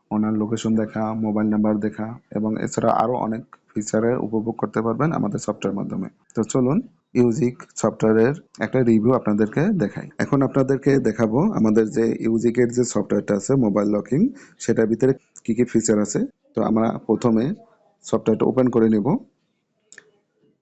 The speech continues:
আমার এই সফটওয়্যার পূর্বেই log in করা ছিল, এজন্য আমরা শুধু পিন নাম্বার দিয়ে ভ্যালিডেট করে দেব। এখানে আপনি বেশ কিছু অপশন দেখতে পাবেন। প্রথমে বাম পাশে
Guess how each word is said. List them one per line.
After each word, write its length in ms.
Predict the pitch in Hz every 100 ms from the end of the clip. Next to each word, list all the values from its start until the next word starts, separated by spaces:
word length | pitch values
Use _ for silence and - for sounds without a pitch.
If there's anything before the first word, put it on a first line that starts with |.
| -
আমার 220 | 110 117
এই 80 | 120
সফটওয়্যার 460 | 127 123 131 123 - _ _ _ _
পূর্বেই 380 | - 117 117 120
log 200 | 127 113
in 140 | 123 120
করা 220 | 120 110
ছিল, 240 | - 113 226 - -
এজন্য 260 | 110 110 107
আমরা 140 | 110
শুধু 400 | 107 113 135 254 - _ _ - - _ _ -
পিন 240 | 123 123
নাম্বার 340 | 120 117 120
দিয়ে 280 | 113 123 208
ভ্যালিডেট 460 | 269 110 113 104 98
করে 180 | - 104
দেব। 300 | 107 107 269 - _ _ _ _ _ _ _ _ _ _ _ _ - - _ -
এখানে 220 | 139 139
আপনি 220 | 131 165
বেশ 220 | 135 117
কিছু 240 | - 123 139
অপশন 320 | 117 - 123
দেখতে 260 | 113 -
পাবেন। 300 | 117 117 160
প্রথমে 520 | 175 107 123 117 117 - - -
বাম 200 | 104 110
পাশে 320 | 113 107 131